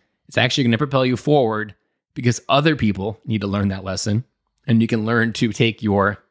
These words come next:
mess and make it your message, which is what I've done with my two podcasts, my life, my speaking career, my coaching career. It's all based on my own hard lessons and learning how to reframe them so that other guys can get access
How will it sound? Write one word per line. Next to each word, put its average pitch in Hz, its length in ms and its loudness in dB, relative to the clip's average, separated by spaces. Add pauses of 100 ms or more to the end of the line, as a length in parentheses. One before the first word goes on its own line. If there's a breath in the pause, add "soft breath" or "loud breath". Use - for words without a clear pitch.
mess 135 500 0 (100)
and 104 140 2
make 104 180 0
it - 60 -12
your 104 120 -8
message, 101 520 -4 (300 soft breath)
which 127 160 4
is 131 60 0
what 117 120 -2
I've 110 120 2
done 113 120 -2
with 113 80 -6
my 101 80 -2
two 101 140 0
podcasts, 143 520 0
my 92 120 -4
life, 123 340 0
my 104 140 -6
speaking 131 340 0
career, 123 240 2
my 104 160 -4
coaching 139 380 -2
career. 120 420 -8 (320)
It's - 100 -12
all 147 140 2
based 131 400 0
on 107 300 0 (400)
my 110 180 -4
own 123 240 4
hard 170 360 -2
lessons 101 560 -12 (200)
and 120 160 2
learning 135 240 2
how 123 80 0
to 117 100 -2
reframe 117 540 0
them 101 240 -12 (460)
so - 80 -4
that - 120 -2
other 165 140 4
guys 110 320 -4
can 113 160 -4
get 107 160 -6
access 131 640 -6